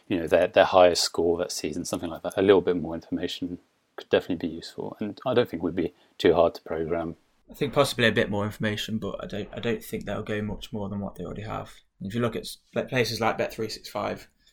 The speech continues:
Speaker 2: they don't give you much either. You have to go off on your own and analyse player performances, team performances, fixtures, et cetera. I think I, I don't see them providing much more information than what they've already got.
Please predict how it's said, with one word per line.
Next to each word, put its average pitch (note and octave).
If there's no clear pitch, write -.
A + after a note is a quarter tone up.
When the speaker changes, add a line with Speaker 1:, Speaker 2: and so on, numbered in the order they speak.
Speaker 2:
they G#2
don't A2+
give G#2+
you G#2+
much -
either. G#2+
You A2+
have G#2+
to G2+
go G#2
off G2+
on G#2
your G2+
own G2+
and G2
analyse A2
player G#2+
performances, G#2+
team G#2
performances, G#2
fixtures, -
et -
cetera. -
I -
think -
I, -
I A2
don't A2
see A2+
them G#2
providing A2
much G#2+
more G#2
information G2
than F#2+
what G2
they've G#2
already G2
got. G2